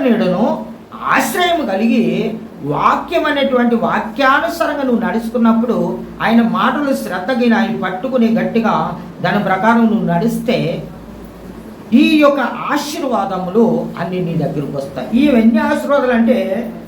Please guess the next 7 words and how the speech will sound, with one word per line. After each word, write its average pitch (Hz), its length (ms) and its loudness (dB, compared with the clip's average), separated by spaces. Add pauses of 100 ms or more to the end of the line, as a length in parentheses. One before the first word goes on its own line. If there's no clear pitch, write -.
(260)
నీవు 339 600 4
నీ 277 180 4
దేవుడైన 277 520 4
యెహోవా 254 520 2
మాట 226 640 0 (300)
శ్రద్ధగా 190 680 -4
వినాలంట. 175 460 0